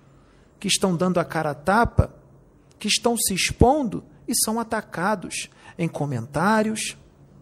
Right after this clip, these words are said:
E muitos desses estão fazendo esse trabalho por amor.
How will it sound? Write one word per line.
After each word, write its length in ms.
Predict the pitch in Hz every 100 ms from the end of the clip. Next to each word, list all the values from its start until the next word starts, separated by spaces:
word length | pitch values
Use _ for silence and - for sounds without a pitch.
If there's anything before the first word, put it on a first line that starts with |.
| - - - - - - -
E 100 | 156
muitos 400 | 147 170 - 156
desses 340 | 135 190 202 143
estão 260 | - 175
fazendo 360 | 165 156 156 185
esse 160 | 170 -
trabalho 400 | 151 135 151 208
por 200 | 247 262
amor. 580 | 247 139 151 196 -